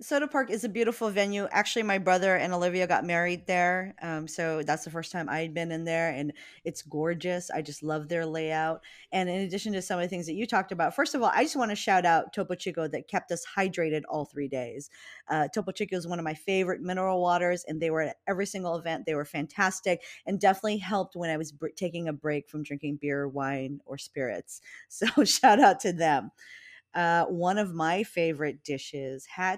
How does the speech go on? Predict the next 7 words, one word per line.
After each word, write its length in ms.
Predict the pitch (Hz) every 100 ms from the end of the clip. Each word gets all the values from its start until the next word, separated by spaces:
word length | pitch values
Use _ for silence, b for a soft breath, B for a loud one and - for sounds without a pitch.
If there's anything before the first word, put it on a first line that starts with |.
| -
to 140 | 247
have 300 | 233 240 175
been 480 | 160 147 139 135 143 b b _ _
the 80 | 156
bacon 400 | 156 156 165 160
cheddar 320 | - 160 151
jalapeno 460 | 156 143 - 147